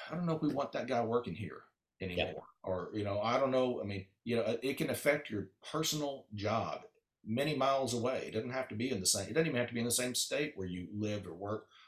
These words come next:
Speaker 1: or where the incident took place.
Speaker 2: Yeah, you're absolutely correct. Brother, thank you for hopping on with us today. I appreciate you so much.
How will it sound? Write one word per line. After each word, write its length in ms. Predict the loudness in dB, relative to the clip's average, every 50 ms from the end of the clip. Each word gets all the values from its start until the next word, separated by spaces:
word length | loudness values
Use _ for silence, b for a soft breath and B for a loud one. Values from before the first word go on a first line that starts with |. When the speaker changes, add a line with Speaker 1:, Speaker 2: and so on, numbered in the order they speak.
| b b
Speaker 1:
or 120 | -2 2
where 100 | 2 2
the 160 | 2 2 0
incident 340 | -2 -2 -2 -2 -4 -4 -6
took 220 | -6 -8 -8 -6 -6
place. 520 | -4 -4 -4 -4 -2 -2 -4 -4 -4 -10 _ _ _ _ _ -20 _ _ _ _ _ _ _ _ _ _ _ _ _ _ _ _ _ _ _ _ _ _ _ _ -6
Speaker 2:
Yeah, 80 | -6 -6 -6 -8 -10 0
you're 140 | 4 6 6
absolutely 420 | 6 6 6 4 4 4 4 2
correct. 440 | 2 2 2 2 0 -2 -10 -14 -16 -18 -20 _ B B B B B B B B B B B B B -8 -14 _ _ 12
Brother, 240 | 12 12 12 12
thank 300 | 12 12 12 12 12 12
you 80 | 12 12
for 100 | 12 12
hopping 300 | 12 12 12 12 12 12
on 160 | 12 12 12 12
with 160 | 12 12 10
us 160 | 6 4 4
today. 240 | 4 4 6 6 8
I 120 | 10 8
appreciate 500 | 8 8 10 8 10 10 8 6 4 4
you 80 | 4 4
so 240 | 6 6 8 8 8
much. 420 | 10 8 8 6 4 2 0